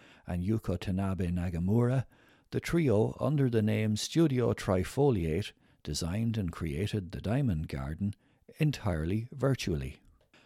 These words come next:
Their stunning creation was built at the show without any of the three being physically present, yet every single detail they envisaged was incorporated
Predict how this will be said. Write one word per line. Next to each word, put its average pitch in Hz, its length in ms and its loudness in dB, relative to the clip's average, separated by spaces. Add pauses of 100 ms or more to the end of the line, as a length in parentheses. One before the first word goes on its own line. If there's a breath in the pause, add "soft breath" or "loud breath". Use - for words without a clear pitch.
(140 soft breath)
Their 120 120 -2
stunning 151 380 0
creation 139 720 2
was 110 160 0
built 110 280 -2
at 92 140 -4
the 85 80 -4
show 127 300 2
without 104 520 2
any 117 300 2
of 85 140 0
the 92 100 -8
three 98 260 -2
being 95 280 -2
physically 80 500 -6
present, 110 460 -4 (520 loud breath)
yet 87 200 -4
every 156 320 0
single 143 400 0
detail 120 560 0
they 90 180 0
envisaged 107 640 -2 (320 soft breath)
was 135 180 -2
incorporated 98 960 -2